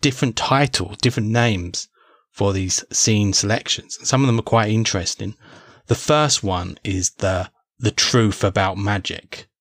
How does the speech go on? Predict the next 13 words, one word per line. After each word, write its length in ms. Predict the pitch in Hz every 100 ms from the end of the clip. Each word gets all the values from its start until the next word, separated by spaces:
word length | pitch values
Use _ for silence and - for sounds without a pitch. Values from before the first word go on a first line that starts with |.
| _ _ _ _ _ _ _ _ _ _ _ _ -
And 140 | 95
the 40 | 98
second 400 | - 139 127 107
one 140 | 104
is 100 | 98
the 80 | -
Pork 280 | - 104 -
Chop 160 | 95
Express. 760 | 87 - - 101 - - - - _ _ _ _
Then 160 | - 90
the 60 | 90
third 320 | - 87 90
one, 280 | 90 90